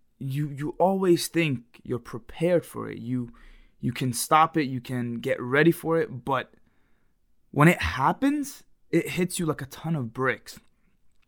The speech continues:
And I think a lot of people don't realize the, the effect that it truly has on them.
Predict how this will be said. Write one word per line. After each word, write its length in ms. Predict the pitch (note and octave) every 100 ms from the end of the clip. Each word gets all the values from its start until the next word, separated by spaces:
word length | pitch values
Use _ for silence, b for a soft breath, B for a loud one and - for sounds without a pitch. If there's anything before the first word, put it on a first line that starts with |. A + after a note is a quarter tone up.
| _ _ - B B -
And 100 | D3
I 60 |
think 300 | D3 F#3 G3+ -
a 40 |
lot 300 | C#3+ D3+ E3
of 160 | D#3 -
people 540 | - F#3+ F3+ B2+ A2 - _ _ _ _ _ _ -
don't 440 | D3+ G3 D3 C3
realize 760 | E3 F3+ D3 C3 B2+ B2 A#2 G#2
the, 400 | B2+ B2 A#2 A2+ -
the 200 | C3 C#3+
effect 760 | D3 - - F3 - - - - F3
that 140 | C#3
it 180 | C#3+ -
truly 420 | - - D3 D3
has 580 | C3 - C#3 C#3 C3+ - _ C3
on 240 | B2+ B2
them. 220 | A#2 A2